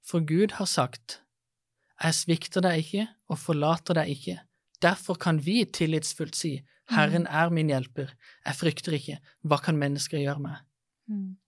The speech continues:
Speaker 1: Salme trettisju tjuefem: "Ung har jeg vært, nå er jeg gammel. Aldri har jeg sett en rettferdig forlatt, eller hans barn be om brød."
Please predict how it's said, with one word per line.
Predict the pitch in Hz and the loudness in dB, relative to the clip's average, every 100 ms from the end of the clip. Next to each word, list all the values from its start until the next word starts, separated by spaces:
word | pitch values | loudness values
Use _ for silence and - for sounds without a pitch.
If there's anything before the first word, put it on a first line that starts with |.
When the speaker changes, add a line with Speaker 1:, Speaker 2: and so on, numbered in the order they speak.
| _ - - | _ -20 -6
Speaker 1:
Salme | - 170 170 | 2 4 4
trettisju | - 165 156 - 180 | 2 0 0 2 2
tjuefem: | - 170 202 214 - - _ _ | 0 2 2 2 -2 -12 _ _
"Ung | 175 190 | 2 4
har | 190 196 | 6 6
jeg | 175 | 4
vært, | 160 - - | 2 0 -6
nå | 165 165 | 2 4
er | 160 | 6
jeg | 151 | 4
gammel. | 147 139 139 135 _ _ - | 2 2 0 -4 _ _ 0
Aldri | 156 156 156 | 4 6 6
har | 160 | 4
jeg | 151 | 2
sett | - 147 | 0 -2
en | 151 | -2
rettferdig | 147 - 147 147 | -4 -2 -2 -2
forlatt, | 135 156 170 - - | -2 0 -2 -4 -10
eller | - 151 | -6 -4
hans | 156 143 | -2 -4
barn | - 143 147 | -2 -2 -2
be | 139 | 0
om | 139 | -2
brød." | 139 143 | -2 -8